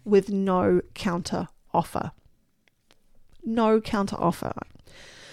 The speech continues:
And in two thousand and five, after years of conflict, Israel gave up the West Bank and Gaza to Palestine in an effort to achieve peace. Israel completely disengaged from the Gaza Strip,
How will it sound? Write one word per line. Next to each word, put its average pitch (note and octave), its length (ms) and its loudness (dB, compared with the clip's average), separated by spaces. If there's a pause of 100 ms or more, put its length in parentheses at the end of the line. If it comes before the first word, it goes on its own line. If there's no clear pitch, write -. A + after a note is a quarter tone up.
(320)
And A#3+ 240 8
in B3+ 380 12
two C#4+ 160 6
thousand C#4+ 300 10
and C#4 100 4
five, F#3+ 340 10
after G#3 220 4
years A#3+ 460 4
of - 120 4
conflict, - 600 -4 (180)
Israel G#3 420 8
gave G3+ 380 8
up - 240 2
the F#3+ 80 6
West F#3+ 300 4
Bank D3 360 -2
and B3 240 8
Gaza G3 480 6 (380)
to D4 140 2
Palestine F3+ 640 4
in G#3 100 4
an G3+ 240 2
effort - 320 2
to - 140 -2
achieve F#3 520 -2
peace. - 420 -12 (760)
Israel G#3 480 8
completely A#3 520 2
disengaged G#3+ 760 4
from A3 160 2
the A#3+ 80 0
Gaza G3 340 6
Strip, - 400 2